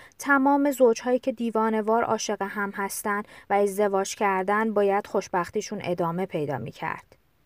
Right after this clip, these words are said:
اما خوشبختی کجاست؟ بر اساس افسانه‌های یونانی،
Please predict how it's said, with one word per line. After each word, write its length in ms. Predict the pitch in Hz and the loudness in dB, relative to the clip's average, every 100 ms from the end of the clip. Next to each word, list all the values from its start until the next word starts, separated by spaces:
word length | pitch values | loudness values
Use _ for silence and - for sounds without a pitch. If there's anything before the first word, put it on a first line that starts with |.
| _ _ _ _ - | _ _ _ _ -6
اما 180 | 285 | -6
خوشبختی 680 | 339 - 233 - 208 - - - | -6 -8 -8 -6 -8 -8 -16 -16
کجاست؟ 800 | - 190 190 190 175 - - - _ _ _ _ _ _ _ _ _ - - | -10 -8 -8 -8 -10 -16 -20 -20 _ _ _ _ _ _ _ _ _ -20 -6
بر 140 | - 320 | 4 4
اساس 340 | 311 285 320 349 | 4 0 0 2
افسانه‌های 760 | 294 - - 208 196 196 226 | 0 0 -2 -2 -4 -2 -2
یونانی، 840 | 226 208 185 175 165 180 233 262 | 0 0 -2 -2 -4 -2 0 -2